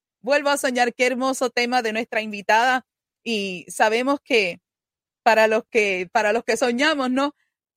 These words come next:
Y ponemos las cosas en las manos de Dios, obviamente,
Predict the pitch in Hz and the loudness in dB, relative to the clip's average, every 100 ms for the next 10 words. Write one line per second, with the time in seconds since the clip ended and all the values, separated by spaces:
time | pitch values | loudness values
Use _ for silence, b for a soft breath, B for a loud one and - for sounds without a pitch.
0 | _ _ 247 233 226 214 247 285 302 - | _ _ -6 -2 0 0 0 2 2 2
1 | 277 277 277 247 220 240 233 254 262 254 | -2 2 2 2 0 0 0 0 -2 -2
2 | 262 254 - 220 214 233 220 214 220 190 | -4 -6 -6 -2 0 -2 -4 -4 -6 -6
3 | 175 | -10